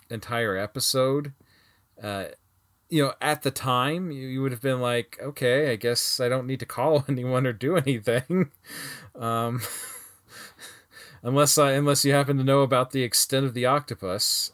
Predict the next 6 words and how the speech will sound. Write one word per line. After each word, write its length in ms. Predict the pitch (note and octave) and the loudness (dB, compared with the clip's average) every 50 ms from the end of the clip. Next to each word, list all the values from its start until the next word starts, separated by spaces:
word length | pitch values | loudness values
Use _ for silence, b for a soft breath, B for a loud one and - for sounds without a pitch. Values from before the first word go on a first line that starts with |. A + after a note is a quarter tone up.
| _ _ | _ _
Um, 480 | - G2+ G2 F#2+ F#2 F#2 F#2 F#2 F#2 - _ _ _ _ B B B B B B B B B B B B B B B B - D#4 | -12 -10 -8 -8 -8 -8 -8 -10 -10 -12 _ _ _ _ B B B B B B B B B B B B B B B B -20 -10
yeah, 240 | - A#2+ A2+ G2 | -6 -4 -4 -2
so 480 | F#2+ - - C3 B2 A2+ A2+ A2 - - _ | -2 -2 0 0 0 0 0 -2 -6 -10 _
we 160 | - B2+ C3 | -10 -8 -4
get 320 | A#2+ C#3 C3+ C3+ C3 B2 - _ _ _ _ _ _ _ B B B B - _ _ _ _ - | -2 0 2 2 2 0 -4 _ _ _ _ _ _ _ B B B B -20 _ _ _ _ -10
a, 520 | G2 G2+ G2+ G2 F#2+ F#2 F#2 F#2 F2+ E2+ | -10 -8 -8 -8 -8 -8 -10 -10 -12 -12